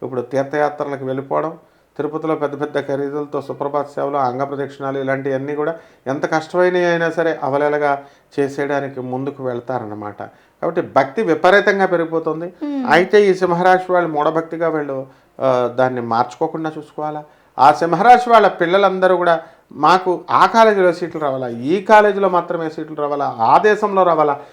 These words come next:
Speaker 1: ఈ దేశంలో రావాలా" అనేటటువంటి అన్నీ కూడా పక్కన పెట్టేసుకొని వీళ్ళంతా కూడా ముందుకెళ్తే బాగుంటుంది. రైతులు విరగదీసి సంపాదిస్తారు, బ్రహ్మాండమైనటువంటి పంటలు,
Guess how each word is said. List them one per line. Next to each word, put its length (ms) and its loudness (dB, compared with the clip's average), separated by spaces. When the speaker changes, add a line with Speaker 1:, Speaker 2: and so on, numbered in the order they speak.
Speaker 1:
ఈ 160 0
దేశంలో 420 4
రావాలా" 500 2
అనేటటువంటి 800 -8
అన్నీ 220 -6
కూడా 180 -4
పక్కన 400 -4
పెట్టేసుకొని 640 -10
వీళ్ళంతా 360 -2
కూడా 160 -4
ముందుకెళ్తే 580 -6
బాగుంటుంది. 580 -6
రైతులు 380 6
విరగదీసి 720 4
సంపాదిస్తారు, 680 0
బ్రహ్మాండమైనటువంటి 920 -2
పంటలు, 460 -6